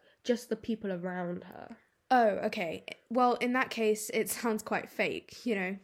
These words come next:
Speaker 2: toxic blood. But I think maybe if there was a substance in her blood that she could tolerate,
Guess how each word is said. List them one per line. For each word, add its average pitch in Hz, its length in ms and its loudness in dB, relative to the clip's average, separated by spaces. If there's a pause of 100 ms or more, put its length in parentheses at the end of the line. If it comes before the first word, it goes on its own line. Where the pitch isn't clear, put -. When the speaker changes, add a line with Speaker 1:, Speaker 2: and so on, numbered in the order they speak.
Speaker 2:
toxic - 500 0
blood. 220 360 -2 (440)
But 262 220 2 (100)
I 269 80 4
think 311 280 -2
maybe 302 840 0
if 240 140 -4
there 247 140 0
was 240 120 2
a 233 80 -2
substance 247 580 -4
in 208 160 -4
her 202 120 -4
blood 190 240 -6
that - 140 -8
she 262 260 0
could 214 180 -6
tolerate, - 540 -8